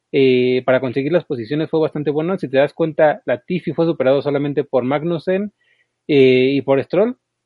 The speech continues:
y de ahí Vettel fue el que le roba la novena plaza donde venía, eh, este piloto, pero de ahí en fuera tuvo una buena conducción, es lo que me sorprende realmente.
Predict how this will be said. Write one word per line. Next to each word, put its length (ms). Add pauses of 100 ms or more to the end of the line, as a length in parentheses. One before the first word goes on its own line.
(180)
y 960
de 160
ahí 260 (240)
Vettel 420
fue 160
el 140
que 340
le 120
roba 200
la 100
novena 260
plaza 220
donde 180
venía, 640 (440)
eh, 440
este 180
piloto, 520 (520)
pero 200
de 80
ahí 140
en 100
fuera 400 (300)
tuvo 340
una 140
buena 200
conducción, 560
es 120
lo 100
que 80
me 100
sorprende 460
realmente. 600